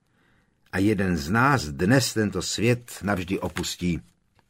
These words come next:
„Jeden z nás?“ sykl posměšně Voldemort. Celé tělo měl napjaté a spaloval Harryho rudýma očima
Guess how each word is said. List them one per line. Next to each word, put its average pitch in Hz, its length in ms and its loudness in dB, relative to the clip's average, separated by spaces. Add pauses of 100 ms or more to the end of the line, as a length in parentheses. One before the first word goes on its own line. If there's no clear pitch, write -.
(560)
„Jeden 120 420 2
z 92 200 -4
nás?“ 82 640 -2 (800)
sykl 98 320 -4
posměšně 87 540 -4
Voldemort. 78 640 -8 (680)
Celé 104 340 2
tělo 123 300 -2
měl 76 280 -4
napjaté 82 640 -6
a 80 60 -10
spaloval 110 640 -4
Harryho 80 460 -4
rudýma 82 400 -6
očima 92 500 -8